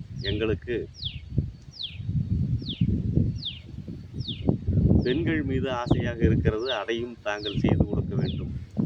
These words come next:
எது கேட்டாலும் செய்ய வேண்டும் என்பதுதான் இறை விதி.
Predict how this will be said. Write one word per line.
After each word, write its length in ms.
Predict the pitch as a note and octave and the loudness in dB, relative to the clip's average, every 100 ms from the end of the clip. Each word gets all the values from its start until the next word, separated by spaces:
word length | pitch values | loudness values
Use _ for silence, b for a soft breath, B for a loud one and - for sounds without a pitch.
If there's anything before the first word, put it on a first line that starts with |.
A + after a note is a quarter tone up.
| - G#2 | 0 2
எது 160 | A#2 | 2
கேட்டாலும் 500 | C#3 C#3 C#3+ C#3 C#3 B2 | 4 2 0 -2 -2 -2
செய்ய 140 | B2 A#2+ | -2 -2
வேண்டும் 360 | A#2+ A#2 A#2 | -4 -4 -4
என்பதுதான் 480 | A2+ A2 G#2+ A2 A2+ | -4 -4 -4 -2 -2
இறை 220 | G#2 G#2 G#2+ | -2 -2 -4
விதி. 280 | G2+ F#2+ | -8 -12